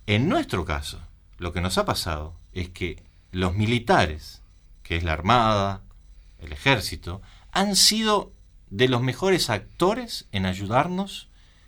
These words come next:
en investigación. Hacemos vuelos con helicóptero desde Punta del Este al Chuy, que, que si lo vas a pagar, no, no lo podemos pagar. Pero ellos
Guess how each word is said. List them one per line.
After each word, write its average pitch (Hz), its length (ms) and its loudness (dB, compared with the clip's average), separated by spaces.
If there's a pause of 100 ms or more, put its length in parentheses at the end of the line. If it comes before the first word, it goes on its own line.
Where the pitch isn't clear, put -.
(320)
en 87 160 0
investigación. 107 1000 0
Hacemos 139 400 -6
vuelos 135 580 -4 (420)
con 82 200 -4
helicóptero 107 880 -2 (220)
desde 85 480 -2 (120)
Punta 95 240 0
del 87 160 2
Este 160 220 -2
al 87 180 -2
Chuy, 208 420 0 (600)
que, 95 360 -2
que - 100 -2
si - 160 0
lo 92 80 2
vas 131 140 -4
a - 60 -2
pagar, 90 440 0 (320)
no, 78 180 -12 (100)
no 87 80 -8
lo 90 120 -6
podemos 90 200 -12
pagar. 82 460 -2 (840)
Pero 87 300 0
ellos 175 360 0